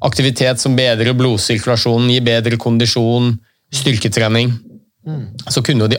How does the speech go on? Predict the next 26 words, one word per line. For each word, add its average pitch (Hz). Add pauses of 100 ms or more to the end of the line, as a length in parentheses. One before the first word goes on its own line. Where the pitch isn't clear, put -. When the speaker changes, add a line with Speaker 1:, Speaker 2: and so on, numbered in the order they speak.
Speaker 1:
aller 117
fleste -
av 127
disse 113 (300)
plagene 104
vært 101
forebygget. 95 (460)
Speaker 2:
Ja, 151
for 180
at, 165
eh, 160
altså 165
jeg 156
bare 151
merker 143
for 135
min 139
egen 110
del, 117
eh, 120
jeg 123
husker 120
når 113
jeg 120
syklet 104
selv, 104